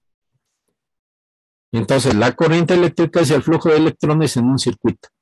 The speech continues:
Un circuito es una trayectoria cerrada compuesta por una excitación de voltaje, o puede ser luz, o puede ser presión, etcétera.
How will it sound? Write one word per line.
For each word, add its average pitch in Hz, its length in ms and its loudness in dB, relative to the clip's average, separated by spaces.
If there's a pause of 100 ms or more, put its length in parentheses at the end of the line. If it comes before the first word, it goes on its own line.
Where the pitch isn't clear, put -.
(340)
Un 185 160 0
circuito 185 440 0
es 156 100 -4
una 165 260 0
trayectoria 143 600 0
cerrada 151 560 0 (240)
compuesta 147 580 -2
por 127 160 0
una 151 180 0
excitación 127 580 -2
de 151 80 2
voltaje, 151 560 0 (880)
o 110 320 2
puede 135 180 2
ser 139 200 0
luz, 226 420 0
o 127 160 -4
puede 131 160 0
ser 143 180 -4
presión, 180 440 0
etcétera. - 600 -6